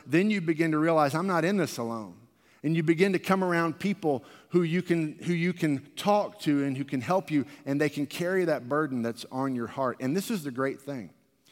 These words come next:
Galatians six two says it real plainly, Carry one another's burdens in this way, you fulfill the law of Christ.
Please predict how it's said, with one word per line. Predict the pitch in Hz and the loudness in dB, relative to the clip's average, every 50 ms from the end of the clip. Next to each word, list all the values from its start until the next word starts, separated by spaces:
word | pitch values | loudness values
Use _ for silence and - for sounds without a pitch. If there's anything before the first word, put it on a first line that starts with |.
| _ _ _ - | _ _ _ -2
Galatians | - 147 151 165 190 185 - - 156 131 | 0 2 4 4 2 2 0 -4 -4 -4
six | - - 165 - - - | -2 -4 -4 -4 -6 -6
two | - - 170 160 143 135 123 - - - - - | 0 2 2 2 2 0 -2 -6 -12 -20 -20 -6
says | - - 170 156 135 | 0 2 2 2 2
it | 165 - - - | 0 -2 -6 -10
real | 113 107 104 110 127 156 170 175 185 | -12 -10 -6 -2 0 2 4 2 2
plainly, | 175 - - 175 170 165 165 151 131 113 107 95 - - - _ _ | 0 -2 -4 -2 -2 0 0 -2 -2 -4 -6 -6 -10 -18 -20 _ _
Carry | - - 160 165 175 185 185 180 | -6 -2 0 0 2 2 2 2
one | 170 160 175 170 170 | 2 2 2 2 0
another's | 165 156 156 151 147 147 135 110 | 0 0 0 0 0 -2 -2 -4
burdens | 98 101 143 147 147 139 107 101 98 110 113 - - - - _ _ _ _ _ _ _ _ _ _ _ _ _ _ - | -4 -2 -2 0 0 -2 -2 -4 -6 -8 -10 -12 -16 -18 -20 _ _ _ _ _ _ _ _ _ _ _ _ _ _ 2
in | 175 196 202 196 185 | 2 4 4 4 4
this | 180 180 - - - | 2 2 2 0 -2
way, | 151 180 185 180 165 151 | 0 2 2 4 4 2
you | 139 135 151 170 160 | 0 0 0 -2 -2
fulfill | - - 156 - - 160 151 151 143 | -2 -4 -6 -2 0 0 2 2 2
the | 131 | 0
law | 127 123 120 120 120 | 0 0 0 0 -2
of | 123 117 | -2 -4
Christ. | - - 156 143 123 98 85 - - - - - - | -6 -8 -8 -8 -8 -8 -12 -18 -20 -20 -20 -20 -20